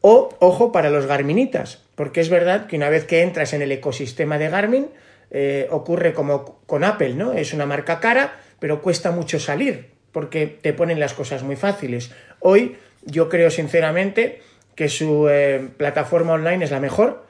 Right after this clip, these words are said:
de las cuatro marcas, la más amable y la más amplia. Eso es una ventaja, cuesta mucho salir.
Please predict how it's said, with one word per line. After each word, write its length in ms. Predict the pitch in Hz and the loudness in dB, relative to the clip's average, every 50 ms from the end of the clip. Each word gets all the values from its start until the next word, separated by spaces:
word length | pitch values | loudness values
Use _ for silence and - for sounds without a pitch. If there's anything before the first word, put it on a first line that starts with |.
| _ _ _ _ _ | _ _ _ _ _
de 120 | - 147 139 | -6 -4 -2
las 320 | 143 139 135 - - - _ _ - | -2 -2 -4 -8 -12 -18 _ _ -4
cuatro 280 | 156 151 151 151 139 | -2 -2 -2 -2 -4
marcas, 460 | 143 165 190 202 196 233 240 254 247 165 | -2 0 -2 0 0 -2 -2 -2 -4 -6
la 120 | 156 139 | -6 -4
más 340 | 143 147 143 - - - - | -2 -2 -2 -4 -6 -10 -8
amable 540 | - 139 139 165 180 196 233 254 277 262 - | -8 -4 -2 0 0 0 2 2 2 0 0
y 80 | - 156 | -4 -4
la 140 | 147 143 139 | -4 -2 -2
más 280 | 151 143 123 - - _ | -2 -4 -4 -6 -8 _
amplia. 460 | 165 175 196 196 - 226 247 240 247 - - - - - - - - - - - | -2 -2 -2 -2 0 0 0 0 0 -6 -12 -20 -20 -20 -20 -20 -20 -20 -18 -6
Eso 200 | - 165 151 180 | -6 -2 -2 0
es 80 | 160 185 | -2 0
una 140 | 170 151 147 | 0 2 2
ventaja, 480 | 147 143 147 190 196 196 - 269 262 - | 2 0 0 -2 -2 0 0 -2 0 0
cuesta 240 | 170 151 - - | -4 -2 -2 -4
mucho 220 | 143 135 123 - 123 | -6 -6 -8 -8 -8
salir. 500 | - 123 127 156 196 220 214 - - | -8 -6 -2 0 0 0 0 -4 -12